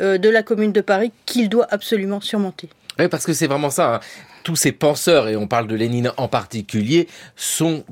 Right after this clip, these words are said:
Speaker 2: porteurs d'une grande portée historique. Ils voient ce qu'il s'est passé, ils observent. On est sur, euh, une histoire qui s'écrit,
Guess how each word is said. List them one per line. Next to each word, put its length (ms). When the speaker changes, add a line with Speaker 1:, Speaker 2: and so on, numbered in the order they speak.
Speaker 2:
porteurs 360
d'une 180
grande 640
portée 520
historique. 440
Ils 140
voient 340
ce 140
qu'il 380
s'est 180
passé, 420
ils 240
observent. 400
On 160
est 80
sur, 320
euh, 160
une 140
histoire 380
qui 140
s'écrit, 580